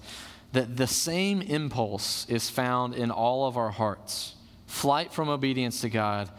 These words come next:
flight from service of our Lord." It makes me think of the hymn, "Come Thou Fount," where one of the verses says, "Oh, to grace, how great a debtor daily I am constrained to be.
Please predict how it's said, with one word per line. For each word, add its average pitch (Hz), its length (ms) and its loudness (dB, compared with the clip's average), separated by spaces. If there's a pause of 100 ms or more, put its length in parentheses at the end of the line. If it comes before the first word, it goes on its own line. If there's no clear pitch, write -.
(240)
flight 147 560 2
from 127 200 0
service 113 640 0
of 107 100 2
our 101 140 2
Lord." 92 320 -2 (1600)
It - 420 -20
makes 147 220 0
me 165 80 2
think 135 300 -2
of 113 160 0
the 107 100 2
hymn, 120 320 0
"Come 123 200 0
Thou 104 120 4
Fount," 92 380 -2 (800)
where 113 140 0
one 127 140 2
of 127 60 0
the 123 60 2
verses 117 420 0
says, 107 480 0 (460)
"Oh, 170 240 4
to 160 100 2
grace, 139 460 0
how 123 140 0
great 120 360 0
a 117 60 0
debtor 113 400 0
daily 131 540 2
I 127 240 2
am 143 160 -2
constrained 117 640 0
to 110 120 -2
be. 95 380 -2